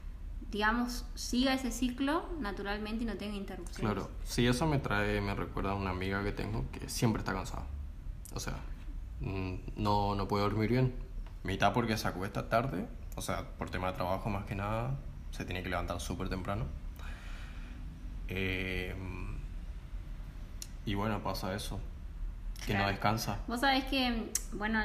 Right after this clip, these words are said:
Speaker 1: yo creo que, no sé si conté en uno de los podcasts que tengo un canal de Telegram que se llama Conciencia Corporal, y en uno de los audios que les compartía,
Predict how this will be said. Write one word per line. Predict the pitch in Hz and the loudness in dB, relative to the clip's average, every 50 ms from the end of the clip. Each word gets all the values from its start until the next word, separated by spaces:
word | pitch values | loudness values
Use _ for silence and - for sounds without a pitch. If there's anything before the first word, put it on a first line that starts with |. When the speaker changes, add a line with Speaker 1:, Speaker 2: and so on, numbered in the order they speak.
| 196 - | 0 -2
Speaker 1:
yo | 202 208 202 202 | -2 -4 -2 -2
creo | - 220 220 220 | -2 -4 -4 -2
que, | 233 | -2
no | 214 214 | -4 -4
sé | 214 220 | -4 -2
si | 226 240 | -4 -2
conté | 240 214 214 208 214 226 220 | -2 -2 -4 -2 -2 0 0
en | 220 | 2
uno | 226 226 226 | 2 2 2
de | 226 | 0
los | 226 220 - | 0 -2 -2
podcasts | - - 220 214 214 - - 247 247 247 247 | -2 -2 -2 -2 -2 -4 -2 -2 -2 0 -2
que | 240 - | -4 -4
tengo | - 196 190 208 220 | -4 -4 -4 -2 -2
un | 220 220 - | -2 -2 -2
canal | - 196 190 190 196 202 214 | -2 -2 -2 -2 -2 -2 -2
de | 214 202 | -2 -4
Telegram | 208 208 208 214 214 214 220 226 233 240 | -4 -4 -4 -4 -2 0 0 0 0 -2
que | 233 208 | -4 -4
se | - - 190 | -6 -4 -4
llama | 196 208 202 | -4 -4 -4
Conciencia | - 208 202 196 196 - 214 214 214 226 220 | -4 -4 -6 -4 -4 -4 -4 -4 -2 -4 -4
Corporal, | 214 202 196 - 196 196 196 202 208 233 285 285 - - - - - - - - - - - - - | -4 -4 -4 -2 -2 0 2 2 2 2 0 -4 -4 -8 -8 -8 -8 -8 -8 -6 -8 -6 -8 -6 -4
y | 220 208 | -2 0
en | 214 220 | 2 2
uno | 240 254 262 262 | 4 6 6 6
de | 254 254 | 6 4
los | 247 233 226 226 | 4 2 2 2
audios | 214 208 226 254 269 269 262 | 2 4 4 4 4 2 2
que | - 240 | 0 0
les | 220 220 - | -2 -2 -2
compartía, | - 214 214 214 202 185 190 - - 233 240 247 233 220 226 247 262 | -2 -2 -2 0 -2 -2 -2 -2 -2 0 2 4 4 4 4 4 4